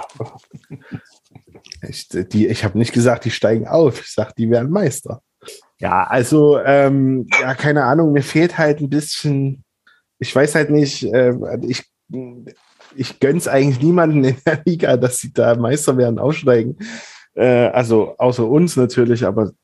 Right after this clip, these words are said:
so abgespaced bin ich dann doch nicht. Deswegen ist es, äh, also da hätte genauso gut Cottbus stehen können, da hätte genauso gut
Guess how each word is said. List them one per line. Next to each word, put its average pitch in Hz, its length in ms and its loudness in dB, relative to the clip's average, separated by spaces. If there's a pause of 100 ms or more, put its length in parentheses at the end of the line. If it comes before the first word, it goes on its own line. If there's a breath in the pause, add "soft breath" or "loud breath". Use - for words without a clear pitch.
(420)
so 107 600 0
abgespaced - 800 -2
bin 117 120 2
ich 117 140 -2
dann 98 160 -2
doch 123 140 -2
nicht. 113 320 -4 (360 loud breath)
Deswegen 135 600 2
ist 123 260 -4
es, 131 220 -2
äh, 107 440 2 (760 soft breath)
also 110 200 -4
da 120 80 2
hätte 127 200 0
genauso 131 400 2
gut 131 480 0 (240)
Cottbus 160 480 -2
stehen 135 260 2
können, 123 400 2
da 101 140 0
hätte 110 340 -2
genauso 113 460 0
gut 113 480 -4